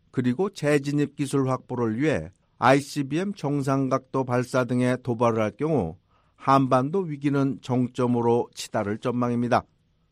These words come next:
세 번째는 미한 연합군사훈련입니다.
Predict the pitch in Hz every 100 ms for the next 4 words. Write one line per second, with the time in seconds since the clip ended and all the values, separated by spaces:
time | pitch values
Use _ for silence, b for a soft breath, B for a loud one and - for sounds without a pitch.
0 | _ - 120 120 117 107 156 165 92 78
1 | - _ - 95 107 107 104 98 - 107
2 | 110 104 98 _ 104 98 95 95 113 131
3 | 120 117 113